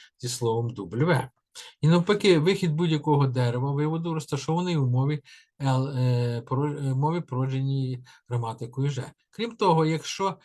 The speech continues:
Т Ж — довільне часткове дерево виводу для граматики "Ж", корінь якого позначено "С", то в-, е, вихід дерева Т Ж є,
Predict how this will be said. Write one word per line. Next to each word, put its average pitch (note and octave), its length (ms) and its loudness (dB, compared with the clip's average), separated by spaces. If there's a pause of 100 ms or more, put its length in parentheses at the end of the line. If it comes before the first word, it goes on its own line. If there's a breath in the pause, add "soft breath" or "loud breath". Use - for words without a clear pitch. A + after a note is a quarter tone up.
(180 soft breath)
Т G#3 140 2
Ж — F3+ 220 2
довільне D#3 440 0
часткове C3 480 -2
дерево A3 440 0
виводу B2+ 400 -2
для B2 160 -4
граматики B2 600 -2
"Ж", G2+ 240 -14
корінь C3+ 280 6
якого B2 360 2
позначено A#2+ 680 -2
"С", C3+ 280 -2 (500 loud breath)
то D#3 240 8
в-, C#3 340 4
е, C3 640 8
вихід D#3 540 4
дерева E3 440 6
Т C#3 240 2
Ж D3+ 260 2
є, F3 120 0